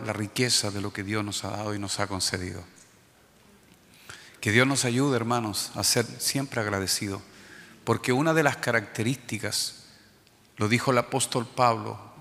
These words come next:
hace dos mil años, lo escribió inspirado por el Espíritu, escribiéndose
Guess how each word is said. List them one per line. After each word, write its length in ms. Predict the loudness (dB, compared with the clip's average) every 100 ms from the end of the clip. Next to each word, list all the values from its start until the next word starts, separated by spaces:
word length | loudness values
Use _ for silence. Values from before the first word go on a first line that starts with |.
| -8
hace 240 | -4 -2 -2
dos 220 | -4 -4
mil 180 | 0 2
años, 220 | 2 2
lo 80 | -2
escribió 500 | -2 -4 0 0 0
inspirado 420 | -2 2 2 2
por 140 | -2
el 100 | -2
Espíritu, 640 | 0 -2 -2 -4 -4 -8 -12 -10
escribiéndose 680 | -6 0 2 2 0 0